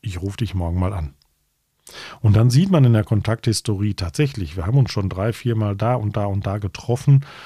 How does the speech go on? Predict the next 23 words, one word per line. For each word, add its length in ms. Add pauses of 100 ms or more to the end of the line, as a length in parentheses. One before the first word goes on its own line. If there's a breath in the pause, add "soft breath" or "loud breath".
(140 loud breath)
und 200
ich 240
weiß 380
dann 260
beim 220
ersten 340
telefonischen 720
Kontakt 500
schon, 380 (400 loud breath)
wo 260
ich 220
diese 500
Person 640 (200)
einsortieren 680
muss. 320 (2500 loud breath)
Treffe 320
ich 160
eine 220
Vereinbarung 1200
mit 160
diesem 240
neuen 260
Kontakt, 640